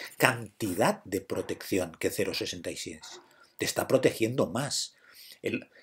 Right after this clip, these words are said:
si estoy comparando la especie A con la especie B, tiene menos riesgo la A y la, que la B aquí que aquí,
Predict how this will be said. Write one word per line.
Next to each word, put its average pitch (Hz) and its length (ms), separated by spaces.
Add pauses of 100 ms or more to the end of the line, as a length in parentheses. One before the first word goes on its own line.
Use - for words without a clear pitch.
(100)
si - 100
estoy 107 200
comparando 117 440
la 98 100
especie 113 420
A 113 120
con 85 160
la 82 80
especie 120 400
B, 170 300 (480)
tiene 110 420 (320)
menos 123 460
riesgo 113 480
la 107 220
A - 220 (240)
y 127 120
la, 101 340
que 110 140
la 95 100
B 110 300 (240)
aquí 160 400 (200)
que 107 120
aquí, 131 340